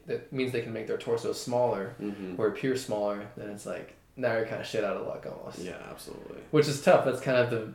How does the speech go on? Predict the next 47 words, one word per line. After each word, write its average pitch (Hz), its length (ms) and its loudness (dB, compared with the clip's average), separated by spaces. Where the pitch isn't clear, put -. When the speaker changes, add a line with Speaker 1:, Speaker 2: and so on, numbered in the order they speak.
Speaker 1:
the - 60 0
vicious 117 680 -2
reality 107 560 4
of, 101 220 -4
like, 98 300 -10
the, 113 100 0
the - 260 -2
bodybuilding 110 580 2
world, 107 300 2
right? 104 120 2
Speaker 2:
Oh, 98 80 4
Speaker 1:
When 101 80 4
you 107 60 6
Speaker 2:
yeah. 104 100 2
Speaker 1:
compete, 117 440 -2
is - 120 -8
that 110 220 2
Speaker 2:
It's - 180 4
a 175 40 -2
very 101 320 4
competitive 90 680 -6
sport, - 460 -10
but, - 260 -12
you 101 120 -6
know. 78 220 -8
Speaker 1:
It 139 160 12
is. 127 240 12
Speaker 2:
I 120 100 6
mean, 123 140 6
Speaker 1:
It 113 60 4
Speaker 2:
uh, 101 120 6
Speaker 1:
is. - 80 0
Speaker 2:
sorry, 95 260 4
Speaker 1:
It's 143 120 2
all, 160 140 12
Speaker 2:
political 101 320 2
sport. - 220 -4
Speaker 1:
I 147 100 10
was 151 60 12
gonna 147 120 8
say, 143 60 10
it's 135 100 10
a 143 80 12
very 143 140 10
Speaker 2:
It 139 40 10
Speaker 1:
subjective 123 600 4
sport, 117 320 0